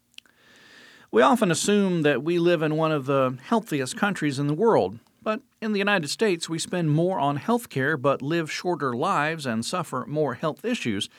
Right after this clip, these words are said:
compared to other high-income countries. That's why during National Public Health Week two thousand sixteen, Fairfax County is rallying around the goal of making the U S the healthiest nation by twenty thirty.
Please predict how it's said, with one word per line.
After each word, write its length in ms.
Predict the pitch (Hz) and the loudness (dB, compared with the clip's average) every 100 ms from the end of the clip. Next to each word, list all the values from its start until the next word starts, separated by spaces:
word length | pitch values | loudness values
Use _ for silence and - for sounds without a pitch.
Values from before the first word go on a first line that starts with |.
| - _ | -20 _
compared 380 | - 135 175 139 | -10 -6 -4 -4
to 80 | - | -4
other 240 | 185 151 | -2 -2
high-income 800 | 147 180 175 160 160 160 160 160 | -2 -2 -2 -4 -6 -6 -6 -6
countries. 500 | - 202 - 90 - _ - - - - | -4 -4 -4 -6 -8 _ -20 -20 -20 -4
That's 180 | 185 190 | -2 4
why 220 | 185 170 | 4 4
during 280 | 160 160 139 | 2 2 2
National 460 | 156 170 - 170 | 0 -2 -4 -6
Public 400 | - 170 131 101 | -4 -4 -4 -4
Health 340 | - 233 233 - | 0 0 0 -4
Week 240 | 127 - | -8 -6
two 140 | - 139 | -6 -4
thousand 460 | 135 127 123 101 | -2 -4 -4 -6
sixteen, 560 | 131 107 - 180 117 - - - - | -6 -8 -4 -2 -2 -4 -14 -20 -4
Fairfax 400 | - 214 190 170 | 0 2 2 -2
County 400 | - 185 185 170 | -4 -4 -2 -2
is 200 | 139 117 | -2 -2
rallying 480 | 120 175 170 160 151 | 0 0 0 -2 -2
around 340 | 135 147 160 143 | 0 0 0 -2
the 60 | |
goal 400 | 123 147 160 151 | 0 2 2 0
of 100 | 120 | 0
making 380 | 139 156 160 135 | -2 -2 -2 -2
the 80 | 123 | -2
U 260 | 156 165 | -2 -2
S 240 | 160 170 - | -2 -2 -6
the 140 | 135 | -8
healthiest 560 | - 196 - 185 180 196 | -2 -2 -2 -4 -4 -2
nation 460 | 196 175 117 98 - _ | 0 0 -4 -6 -12 _
by 100 | - | -12
twenty 420 | - - 131 135 | -8 -4 -4 -6
thirty. 400 | 131 135 131 92 | -8 -4 -4 -6